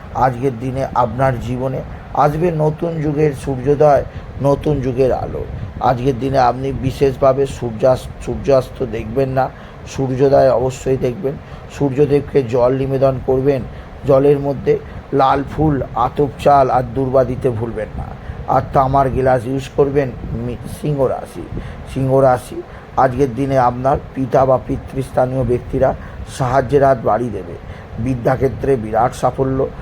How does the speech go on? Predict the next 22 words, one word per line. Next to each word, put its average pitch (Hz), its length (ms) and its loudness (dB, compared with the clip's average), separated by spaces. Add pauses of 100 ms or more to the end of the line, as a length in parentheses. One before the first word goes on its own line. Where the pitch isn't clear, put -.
(240)
কর্মজীবনে 139 760 4
বিরাট 113 380 0
সাফল্য, 127 540 0 (400)
আপনার 139 340 4
উন্নতি 143 640 -2 (100)
সকলের 135 500 2
চোখ 131 180 0 (100)
ঠিকরে 120 300 -4
যাবে। - 340 -8 (440)
আজকের 127 420 2
দিনে 131 220 -2
আপনার 120 500 0
জীবনে 123 380 -2 (140)
নতুনত্বের 139 760 -2
ছোঁয়া 123 360 0
আসবে 113 320 -2 (380)
সিংহ 147 300 0
রাশি। 92 420 -4 (400)
সুতরাং 170 300 4
আজকের 131 320 2
এই 131 140 0
ভিডিও 131 320 -2